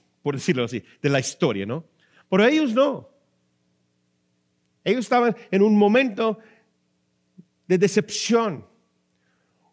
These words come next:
un momento de que están decepcionados totalmente, que, que una persona que han dado su confianza, que era un amigo cercano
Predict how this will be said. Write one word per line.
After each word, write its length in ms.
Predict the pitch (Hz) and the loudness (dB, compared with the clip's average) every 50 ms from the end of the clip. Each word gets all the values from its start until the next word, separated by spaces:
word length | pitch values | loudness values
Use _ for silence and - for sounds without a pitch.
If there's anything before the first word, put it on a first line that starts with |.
| _ - | _ 0
un 120 | 180 214 220 | 0 2 2
momento 380 | 233 220 220 226 226 190 233 | 4 2 2 2 2 2 0
de 420 | 226 226 208 185 170 - - - _ | 2 2 2 2 0 -2 -6 -10 _
que 80 | - 196 | -4 -2
están 300 | - - 233 233 226 - | 0 0 0 -2 -2 -4
decepcionados 760 | 180 202 - - 220 - - 214 208 208 226 226 226 226 226 | -4 -2 0 0 0 -2 0 -2 0 2 2 2 0 -2 -4
totalmente, 880 | - 202 165 - 226 208 208 214 214 226 226 226 208 - - 131 127 - _ _ _ _ _ _ _ _ _ _ _ _ _ _ _ | -4 -8 -4 0 0 0 2 2 2 2 0 0 -2 -6 -10 -12 -12 -14 _ _ _ _ _ _ _ _ _ _ _ _ _ _ _
que, 500 | - - 180 175 165 165 - - _ _ _ _ _ _ _ _ _ - | -2 0 0 0 0 -2 -6 -14 _ _ _ _ _ _ _ _ _ -8
que 220 | - 185 165 - - | -4 -4 -4 -4 -2
una 180 | 226 262 294 | -2 0 0
persona 400 | 285 285 254 - - 285 240 208 | 0 0 -2 -2 0 0 2 0
que 320 | 190 - 185 156 135 - - _ - | 0 0 0 -2 -2 -4 -8 _ -2
han 280 | 175 175 180 175 - - | -2 0 0 -2 -4 -8
dado 420 | 165 160 156 220 247 277 285 285 | -6 -2 0 0 0 0 0 -2
su 160 | 220 233 262 | -4 -4 -2
confianza, 800 | - 254 220 170 185 233 220 214 208 196 175 - - 123 98 - _ _ _ _ _ _ _ _ _ _ _ _ _ _ | -2 -2 -2 -2 0 0 2 2 2 0 -2 -6 -10 -10 -12 -12 _ _ _ _ _ _ _ _ _ _ _ _ _ _
que 120 | - 202 | 0 2
era 80 | 202 214 | 2 2
un 100 | 220 220 | 2 2
amigo 380 | 214 208 220 254 277 311 302 269 | 2 2 2 0 0 0 -2 -2
cercano 760 | - - 247 226 - - 226 214 208 196 160 117 104 104 | 0 0 0 0 0 0 0 0 0 0 -2 -6 -8 -10